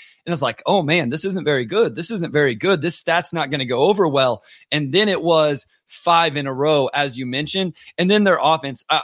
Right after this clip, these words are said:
I love listening to the broadcast. I actually used to not listen to broadcasts, but you pick up on a lot of things now.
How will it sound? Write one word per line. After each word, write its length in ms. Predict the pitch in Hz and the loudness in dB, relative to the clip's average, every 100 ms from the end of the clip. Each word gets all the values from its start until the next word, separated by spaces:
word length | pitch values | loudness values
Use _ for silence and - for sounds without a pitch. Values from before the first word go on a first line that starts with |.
| - | 0
I 100 | 160 | -2
love 380 | 139 170 185 | 0 0 0
listening 540 | 147 156 160 170 170 156 | -2 -8 -6 -6 -4 -4
to 140 | - | -4
the 120 | 156 120 | -4 -4
broadcast. 840 | 127 117 156 - 160 170 190 - | -2 0 -2 -4 -4 -2 -4 -4
I 100 | 156 | -2
actually 280 | 196 - 208 | -2 -4 -8
used 140 | 160 | -8
to 80 | 147 | -8
not 280 | 107 123 143 | -4 -4 -2
listen 220 | 165 170 | -6 -4
to 80 | 160 | -2
broadcasts, 500 | 156 160 - 175 180 | 0 0 0 -4 -4
but 120 | 143 | -10
you 80 | 143 | -12
pick 220 | 190 180 | -10 -4
up 120 | 165 | -4
on 120 | 160 139 | -2 -2
a 40 | |
lot 200 | 120 135 | 0 0
of 80 | 120 | 0
things 320 | 127 143 143 | -6 -4 -4
now. 300 | 156 170 175 | -2 0 -2